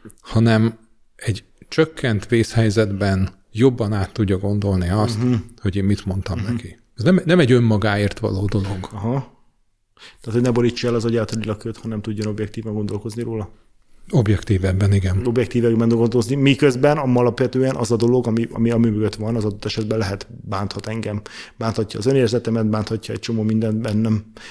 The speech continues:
Speaker 2: megnyomhat egy gombot bennem.
Speaker 1: Ha megnyomta a
Speaker 2: Bo-, bo-,
Speaker 1: gombot,
Speaker 2: bo-,
Speaker 1: akkor már
Speaker 2: büdös a
Speaker 1: késő.
Speaker 2: lábam, ö, úristen, vagy mi, hogy én, én nekem, én tényleg büdös vagyok, nem is érzem, és mennyit
Speaker 1: Ha,
Speaker 2: az
Speaker 1: ha azt mondom, hogy büdös a lábad, akkor nyilván az egy,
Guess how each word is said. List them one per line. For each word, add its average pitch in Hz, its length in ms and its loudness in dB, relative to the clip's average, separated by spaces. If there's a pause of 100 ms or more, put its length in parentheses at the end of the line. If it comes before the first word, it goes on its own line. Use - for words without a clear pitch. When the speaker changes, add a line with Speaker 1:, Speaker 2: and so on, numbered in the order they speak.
(120)
Speaker 2:
megnyomhat 113 460 -2
egy 120 100 0
gombot 104 320 0
bennem. 104 340 0 (640)
Speaker 1:
Ha 127 140 -2
megnyomta 165 480 6
a - 40 2
Speaker 2:
Bo-, 117 60 0
bo-, 135 60 2
Speaker 1:
gombot, 147 200 4
Speaker 2:
bo-, - 80 6
Speaker 1:
akkor 143 100 4
már 143 100 2
Speaker 2:
büdös 131 180 4
a - 20 0
Speaker 1:
késő. 131 140 4
Speaker 2:
lábam, 127 420 4 (100)
ö, 127 400 4
úristen, 120 760 0
vagy 113 140 4
mi, 120 220 4 (280)
hogy 117 160 2
én, 123 120 2
én 127 260 0
nekem, 117 240 -2
én 123 340 0
tényleg 120 240 2
büdös 113 260 -2
vagyok, 117 180 -2
nem 110 120 -2
is 110 80 -6
érzem, 113 340 -4
és 104 120 -4
mennyit 110 220 -4
Speaker 1:
Ha, 113 40 -2
Speaker 2:
az 147 260 2
Speaker 1:
ha 131 60 4
azt 160 120 4
mondom, 180 180 6
hogy 127 100 6
büdös 151 320 0
a 113 40 2
lábad, 143 580 2
akkor 120 320 0
nyilván 131 380 2
az 117 200 2
egy, 110 220 2